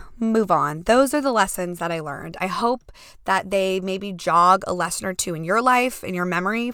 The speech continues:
pardon me. Um, I hope that it jogs your memory a little bit. I hope that you draw on lessons that you've learned, and I would love to hear them. Share your lessons with me. Let's talk about 'em. So let's move on to goals. I have a few goals for twenty twenty,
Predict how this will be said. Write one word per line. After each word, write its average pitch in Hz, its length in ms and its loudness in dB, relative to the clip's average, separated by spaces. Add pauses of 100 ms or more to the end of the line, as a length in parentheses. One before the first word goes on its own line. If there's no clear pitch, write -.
pardon 175 280 -6
me. 165 200 -8 (380)
Um, 185 160 -2
I 202 60 -8
hope 214 140 -8
that 233 80 -4
it 208 100 -10
jogs 208 200 2
your 202 80 -8
memory 196 220 -4
a 185 60 0
little 180 180 -2
bit. 175 320 -2 (240)
I 185 60 -6
hope 185 160 -4
that 180 100 -10
you 196 120 -6
draw 170 320 6
on 170 140 2
lessons 165 380 -4
that 170 80 -12
you've 175 220 -6
learned, 160 460 -4 (260)
and 208 100 0
I 233 60 2
would 240 100 4
love 214 200 4
to 240 100 -8
hear 247 200 -2
them. 160 220 -6
Share 240 220 -2
your 214 100 0
lessons 160 340 -6
with - 160 -14
me. - 240 -14 (240)
Let's - 160 -8
talk 196 180 0
about - 220 -8
'em. - 140 -10 (840)
So - 140 -4
let's 277 140 0
move 339 120 0
on 320 140 4
to 262 60 -4
goals. 170 440 -2 (760)
I 254 100 8
have 311 200 6
a - 80 -2
few - 240 -6
goals 196 380 2
for 185 300 0
twenty 185 320 -2
twenty, 190 480 -4